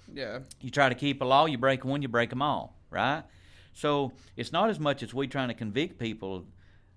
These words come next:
Speaker 2: that they're lost, it's telling them about why Christ came.
Speaker 1: Yeah.
Speaker 2: Because until they see the Savior, you know, it's sort of like, uh, until a man is willing to die, then he can't live.
Speaker 1: Yeah.
Speaker 2: That's what Jesus talks about.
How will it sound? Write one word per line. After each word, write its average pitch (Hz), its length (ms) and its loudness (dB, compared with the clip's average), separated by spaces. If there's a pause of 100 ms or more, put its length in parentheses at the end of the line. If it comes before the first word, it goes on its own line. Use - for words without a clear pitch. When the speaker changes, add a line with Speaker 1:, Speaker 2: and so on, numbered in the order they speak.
(120)
Speaker 2:
that 110 280 2
they're 104 160 2
lost, 143 440 0
it's 120 220 -2
telling 135 220 -2
them 117 100 -4
about 123 320 -2 (600)
why 127 200 0
Christ 127 460 -2
came. 165 400 -8 (260)
Speaker 1:
Yeah. 127 220 -8
Speaker 2:
Because 123 320 0
until 165 280 0
they 151 120 2
see 151 200 0
the 135 120 -2
Savior, 156 600 -2 (100)
you 131 120 -4
know, 127 120 0
it's 123 120 -4
sort 196 160 0
of 160 60 2
like, 147 160 2 (400)
uh, 123 40 -8
until 131 520 -4
a 180 40 -2
man 160 320 -4
is 110 140 -6
willing 123 220 -4
to 110 100 -10
die, 110 320 -2
then 95 160 -8
he 95 80 -8
can't 98 240 -12
live. - 340 -14 (240)
Speaker 1:
Yeah. 110 200 -10 (420)
Speaker 2:
That's 95 220 -8
what 117 100 -6
Jesus 120 300 -6
talks 113 280 -2
about. - 300 -12